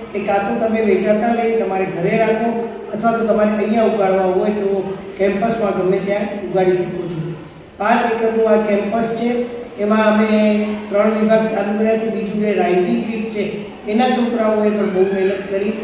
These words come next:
અને છાત્રાલયની ઓળખ, પપેટ શો, એ બધું પોતે પોતાની રીતે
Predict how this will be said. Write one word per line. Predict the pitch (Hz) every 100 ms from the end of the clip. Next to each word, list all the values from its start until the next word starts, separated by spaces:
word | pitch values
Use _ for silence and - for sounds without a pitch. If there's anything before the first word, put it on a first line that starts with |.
| - - -
અને | 185 185 175 175
છાત્રાલયની | 175 175 196 190 190 190 190 180 170
ઓળખ, | 196 202 208 - - - -
પપેટ | 185 190 214 214
શો, | 220 214 220
એ |
બધું | 190 185 - 185
પોતે | 185 196
પોતાની | 185 190 190 196
રીતે | 196 190 202 185